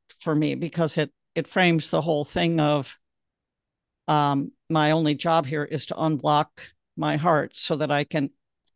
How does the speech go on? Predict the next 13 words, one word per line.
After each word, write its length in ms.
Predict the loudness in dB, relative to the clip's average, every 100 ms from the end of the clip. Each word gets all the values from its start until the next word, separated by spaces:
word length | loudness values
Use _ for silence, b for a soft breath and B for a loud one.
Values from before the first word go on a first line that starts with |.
| _ -2
act 500 | 0 0 -6 -20 -20 _
and, 340 | -2 0 0 -2 _
and 200 | -4 -2
participate 960 | 0 -2 0 -2 -2 -6 -2 0 0 0
in 140 | 0
life 280 | 0 0 0
from 540 | -6 -6 0 2 4
my 180 | 4 2
heart 340 | 2 0 -2 -2
and 180 | -6 -4
from 200 | -2 0
my 140 | 0
wisdom. 460 | 2 0 0 -6 -8